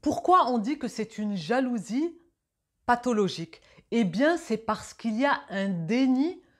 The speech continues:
de responsabilité. C'est parce que, à travers l'autre,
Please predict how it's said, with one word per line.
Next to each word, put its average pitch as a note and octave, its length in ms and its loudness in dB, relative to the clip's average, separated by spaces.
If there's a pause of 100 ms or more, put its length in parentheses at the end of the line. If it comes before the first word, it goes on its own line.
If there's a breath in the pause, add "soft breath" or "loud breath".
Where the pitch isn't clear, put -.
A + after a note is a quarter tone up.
(120 soft breath)
de E3 160 -2
responsabilité. F#3+ 1400 -4 (360 soft breath)
C'est - 240 0
parce - 400 0
que, A#3 380 -2 (360)
à D#4+ 140 6
travers C4 460 4
l'autre, A3 540 0